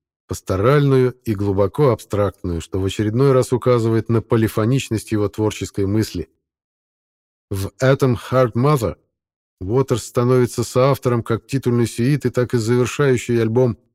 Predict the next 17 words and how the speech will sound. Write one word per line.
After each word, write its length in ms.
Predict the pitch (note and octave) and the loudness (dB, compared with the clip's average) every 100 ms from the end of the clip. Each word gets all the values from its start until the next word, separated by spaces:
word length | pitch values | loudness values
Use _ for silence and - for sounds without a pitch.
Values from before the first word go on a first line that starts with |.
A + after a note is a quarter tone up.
| _ - | _ 0
"Ellen's 400 | C3 C3 B2 - | 2 4 2 -2
Psychedelic 580 | - B2+ B2+ A#2+ B2+ A2+ | -6 -2 0 2 2 2
Breakfast", 580 | G2+ B2+ A#2+ - D#2+ - _ _ - | 0 0 -2 -8 -12 -14 _ _ -10
а 140 | F#2+ | -6
в 100 | F#2 | -6
полностью 500 | - B2 C3 B2+ B2 | 2 4 4 2 0
написанной 560 | A2+ A2 C3 - A#2 A#2 | 0 0 -2 0 0 0
и 40 | |
спетой 400 | - - C3 A#2 | 0 0 0 2
им 140 | A2 G2 | 0 0
песне 460 | B2+ B2+ - G#2+ | 0 -2 0 -4
"If" 460 | - C#3+ E3 - - _ _ _ _ _ - | -2 0 0 -2 -20 _ _ _ _ _ -12
обозначается 760 | F2 F#2+ G2 A2 - C#3 B2+ B2+ | -8 -4 -2 -2 2 2 2 0
окончательно 680 | A#2 A#2+ A2+ G#2+ G2+ A#2 A2 | 0 -2 -2 -2 0 -2 -2
сформированный 720 | - G#2+ G#2+ G#2+ G#2 G#2 G#2 | -2 -2 0 2 2 0 0
авторский 480 | G2 - F#2 - F#2+ | -2 -4 -8 -8 -10
стиль. 360 | - G2+ - | -6 -8 -8